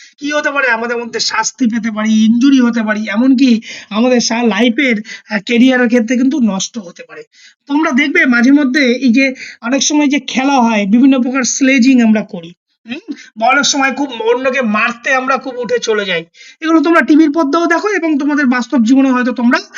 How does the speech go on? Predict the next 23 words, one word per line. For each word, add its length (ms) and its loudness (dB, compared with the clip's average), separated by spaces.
স্পোর্টস, 400 0
আহ, 120 2
যখন 340 2
তোমরা 200 0
খেলেছো, 420 0
বোধহয় 220 2
সেগুলোকে 480 -2
করেছো। 340 -14
সেই 300 0
যে 80 4
অ্যাগ্রেসিভ 580 0
নেচার, 360 0
তোমার 220 -2
যে 80 0
আক্রমণাত্মক 720 -4
আচরণ, 460 -2
সেই 140 -4
আক্রমণাত্মক 720 -2
আচরণকেই 960 0
আমরা 280 0
আগে 180 -2
কি 140 -8
বলবো? 320 -2